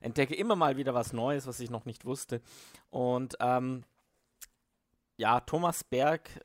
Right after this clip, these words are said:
äh, fängt hier quasi an bei den Ursprüngen der Karten, erzählt Geschichten dazu, ähm, und sehr viele eben auch Karten sind abgebildet in, in verschiedensten Arten und Formen.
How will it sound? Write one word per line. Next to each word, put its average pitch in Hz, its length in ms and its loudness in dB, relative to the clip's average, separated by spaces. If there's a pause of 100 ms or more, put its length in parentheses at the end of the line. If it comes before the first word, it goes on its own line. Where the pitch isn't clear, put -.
äh, - 220 -14 (720)
fängt 139 280 -2
hier 151 160 0
quasi 131 380 2
an 139 320 -2 (340)
bei 139 140 4
den 143 160 -14
Ursprüngen 156 440 -4
der 143 100 -2
Karten, - 520 -4
erzählt - 400 -4
Geschichten - 500 -10
dazu, 135 480 -6 (480)
ähm, 123 320 4
und 127 280 -6
sehr 143 300 -4
viele 135 360 -4
eben 123 300 -6
auch - 260 -6
Karten 123 400 0
sind 113 240 -10
abgebildet 113 760 -4
in, 117 160 -10
in 104 200 -10
verschiedensten 139 800 -8
Arten 117 520 -4
und 107 160 -10
Formen. 117 540 -4